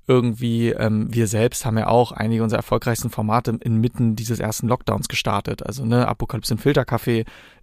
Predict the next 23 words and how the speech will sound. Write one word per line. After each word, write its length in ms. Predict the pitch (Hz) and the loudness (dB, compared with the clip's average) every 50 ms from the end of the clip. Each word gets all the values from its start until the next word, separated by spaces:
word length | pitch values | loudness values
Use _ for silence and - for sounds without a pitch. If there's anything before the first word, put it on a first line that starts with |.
| - | -20
ist 460 | _ - 165 165 147 123 - - - - | _ -4 0 0 0 0 0 -4 -4 -2
im 280 | 139 135 120 117 120 | 0 2 2 2 4
Lockdown 380 | 117 120 120 - - 120 113 113 | 4 2 2 2 2 0 0 2
gestartet, 480 | - - - 117 107 110 - 123 117 | -2 -2 -4 -4 -4 -2 -2 -2 -2
Einfach 240 | - 107 110 - 110 | 0 -4 -2 -2 0
mal 160 | 110 113 113 | 2 4 6
Luppen 460 | 113 127 - - 139 131 131 127 127 - | 6 6 6 4 2 2 2 0 0 -2
ist 240 | - 135 123 - | -4 -8 -4 -2
im 80 | 135 123 | 0 0
Lockdown 340 | 120 120 - - 127 120 117 | 0 0 0 0 0 0 0
gestartet, 480 | 113 - - 120 113 117 - 123 117 113 - - - - - - - | -2 -2 -2 0 -2 0 0 -2 -2 -2 -8 -18 -20 -20 -20 -14 -4
gehören 240 | - 113 113 113 110 | -2 0 0 0 0
zu 120 | - - | -2 -4
unseren 440 | - - 110 107 110 107 110 110 107 | -4 -2 0 0 0 2 0 0 -2
irgendwie 340 | - - 110 117 104 117 110 | -2 -2 -4 -4 -4 -6 -10
vier 320 | - - - 117 110 117 | -10 -4 -4 -4 -4 -2
wichtigsten 460 | - 120 - - 120 - - - 113 | -4 -4 -4 -4 -8 -8 -4 -4 -4
Shows, 320 | 104 - 131 131 127 113 - | 0 2 2 2 2 0 -2
die 120 | - 113 | -4 -4
wir 60 | 107 | -4
mittlerweile 460 | 107 107 - - - 104 104 101 104 110 | -4 -4 -4 -6 -6 -4 -4 -4 -4 -6
haben. 320 | 110 101 107 117 135 143 - - - - - - - - - - - _ - - _ _ | -4 -4 -2 -4 -4 -4 -8 -14 -20 -20 -20 -20 -20 -20 -20 -20 -20 _ -20 -20 _ _
Ähm, 960 | 123 120 123 120 120 120 117 117 113 113 113 113 113 117 117 120 120 120 - | 2 4 6 6 6 6 6 4 4 4 4 4 4 4 2 2 0 -2 -6